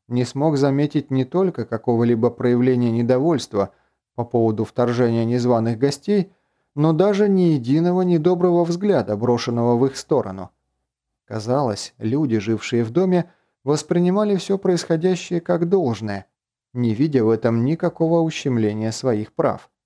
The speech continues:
«Забыл тебя предупредить, что этот дом работает на руднике в первую смену»,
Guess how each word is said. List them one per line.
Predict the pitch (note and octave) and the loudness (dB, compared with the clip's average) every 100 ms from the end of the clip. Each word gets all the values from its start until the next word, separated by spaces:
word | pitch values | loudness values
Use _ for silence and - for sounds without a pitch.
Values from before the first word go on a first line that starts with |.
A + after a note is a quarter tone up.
| _ _ _ _ _ _ _ _ _ _ _ _ _ _ | _ _ _ _ _ _ _ _ _ _ _ _ _ _
«Забыл | G#2 B2 F3 G3 | -10 -4 -2 0
тебя | G3 G3 F#3+ | 0 0 0
предупредить, | F#3+ F#3 G3 G#3 G3+ F3+ G#2+ - - _ | 0 0 0 -2 0 0 0 -6 -20 _
что | - A#2 | -10 -2
этот | A2 A2+ A#2 A#2 | 0 0 -2 0
дом | C#3+ D#3 | 2 2
работает | D3 C3+ D3 D3 C#3 B2+ | 2 2 2 2 0 2
на | C3 | 2
руднике | C3 B2+ C3 D3 D#3+ | 2 0 -2 0 -2
в | D3 | -2
первую | - D3+ D3 D3+ | -2 -2 0 -4
смену», | - F#3+ B2+ F2+ | -6 -4 -4 -6